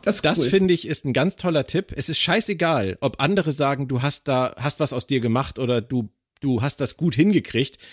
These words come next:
Speaker 2: Wenn du selber mit dir im Reinen bist, ist das vollkommen irrelevant. Und das ist hier, finde ich, so ein ganz toller Punkt mit Tandy.
Speaker 1: Das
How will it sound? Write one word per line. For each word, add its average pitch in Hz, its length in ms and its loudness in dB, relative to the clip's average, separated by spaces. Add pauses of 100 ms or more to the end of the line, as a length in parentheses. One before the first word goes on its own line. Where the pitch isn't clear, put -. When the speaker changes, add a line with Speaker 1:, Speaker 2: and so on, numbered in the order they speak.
(140)
Speaker 2:
Wenn 113 100 2
du 120 80 2
selber 143 340 4
mit 151 160 0
dir 120 80 0
im 113 80 2
Reinen 107 240 0
bist, 127 160 -2
ist - 140 -6
das 117 80 -4
vollkommen 127 380 -4
irrelevant. 90 580 -4
Und 104 100 -6
das - 260 0
ist - 280 -2
hier, 170 200 0
finde 151 260 0
ich, 127 80 -2
so 139 100 0
ein 113 60 -4
ganz 143 240 -2
toller 131 260 -2
Punkt 107 300 -4
mit 98 120 -6
Tandy. 90 380 -6 (760)
Speaker 1:
Das 240 280 4